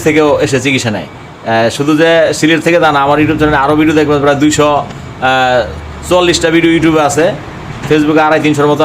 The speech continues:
আছে। সেখানে রাজশাহী, খুলনা, বরিশাল, চট্টগ্রাম, আহ, দেশ ও দেশের বাইরে থেকে, ইন্ডিয়া, আমেরিকা, তারপরে বাংলাদেশের লোক যেসব দেশে থাকে প্রবাসীরা,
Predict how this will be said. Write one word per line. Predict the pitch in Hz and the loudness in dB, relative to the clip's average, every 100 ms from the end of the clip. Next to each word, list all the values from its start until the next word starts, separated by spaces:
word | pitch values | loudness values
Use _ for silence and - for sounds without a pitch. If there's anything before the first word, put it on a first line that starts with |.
| 151 | 0
আছে। | 165 165 | 0 0
সেখানে | 151 147 151 147 - - - | 2 2 2 2 0 -8 -4
রাজশাহী, | 143 143 151 147 | -2 0 0 0
খুলনা, | 147 143 139 | 0 0 2
বরিশাল, | 147 143 143 | 0 0 0
চট্টগ্রাম, | 151 147 143 139 131 | 0 0 0 0 -2
আহ, | - 143 - - 127 123 127 120 | -6 -14 -12 -4 -2 2 0 2
দেশ | 143 147 | 0 2
ও | 147 | 0
দেশের | 151 147 139 123 | 2 0 -2 -2
বাইরে | 143 143 139 | 0 2 2
থেকে, | 135 139 135 156 | 2 2 0 0
ইন্ডিয়া, | 151 147 143 | 0 2 0
আমেরিকা, | 143 139 131 139 123 - - - 139 | 0 0 0 -2 -2 -6 -18 -4 -2
তারপরে | 131 135 139 139 131 120 120 | 0 0 2 2 0 -2 -4
বাংলাদেশের | 135 143 139 147 147 | -2 0 0 0 0
লোক | 135 | 2
যেসব | 143 147 135 147 | 0 0 0 -2
দেশে | 135 | -2
থাকে | 151 135 120 98 - - | -6 -4 -4 -4 -10 -8
প্রবাসীরা, | 143 143 127 120 | -2 0 0 -2